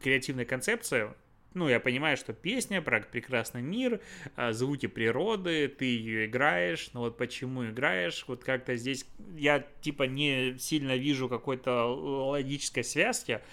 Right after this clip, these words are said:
а, но в любом случае всегда респектую компаниям, которые предлагают, а, сами перечислить деньги за какое-то действие пользователей и таким образом помогает благотворительности.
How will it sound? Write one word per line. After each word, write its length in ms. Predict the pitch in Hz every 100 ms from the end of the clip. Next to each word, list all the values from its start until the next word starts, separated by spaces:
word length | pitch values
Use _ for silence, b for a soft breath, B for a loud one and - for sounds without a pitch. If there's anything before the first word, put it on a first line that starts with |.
| B B B -
а, 480 | 131 123 117 117 123
но 520 | 135 165 147 139 127
в 80 | 120
любом 280 | 131 151
случае 300 | 143 156 143
всегда 240 | 120 123 123
респектую 500 | 113 - 123 135 127
компаниям, 500 | 123 113 156 156 120
которые 540 | 117 117 117 113 110
предлагают, 800 | 107 113 113 113 120 120 113 110
а, 200 | 120 113 110
сами 300 | 123 117 107
перечислить 580 | 113 104 - 113 117
деньги 280 | 113 123 117
за 100 | 113
какое-то 400 | 110 - 123 113
действие 340 | 110 110 - 113
пользователей 680 | 160 208 160 - 120 104 b b b -
и 840 | 120 123 131 123 123 120 117 113
таким 160 | 110 120
образом 320 | 135 139 120
помогает 400 | 110 110 110 117
благотворительности. 800 | 110 107 - 101 92 104 98 -